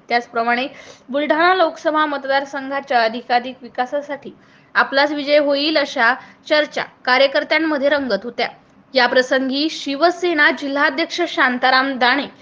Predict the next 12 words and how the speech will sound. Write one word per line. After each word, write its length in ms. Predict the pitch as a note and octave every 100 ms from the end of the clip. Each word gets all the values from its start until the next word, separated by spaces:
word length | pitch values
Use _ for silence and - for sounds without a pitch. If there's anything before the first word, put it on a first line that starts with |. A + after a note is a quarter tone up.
| - - -
भाजपा 460 | B3+ B3+ B3+ C#4+ D#4 D4+
तालुकाध्यक्ष 760 | C#4+ C#4 C4+ D4+ C#4 D#4 D#4
लोकेश 480 | E4+ D4 C4+ C#4+ C#4
राठी, 400 | C#4 C4 D4+ D#4
रामदास 540 | D#4+ C4 B3 B3+ B3+ C#4
मसाळ, 380 | C#4 C#4 B3+ -
माजी 280 | A#3 A#3 B3
जिल्हा 260 | B3 B3
परिषद 340 | B3+ C4+ C4 D4
सदस्य 420 | C#4 B3 C#4 D4+ C4+
ज्ञानदेवराव 680 | C4+ A#3+ A#3 A#3 A#3+ A#3+
भारसाखळे, 600 | A#3+ A#3+ A#3+ C#4 C#4 A#3+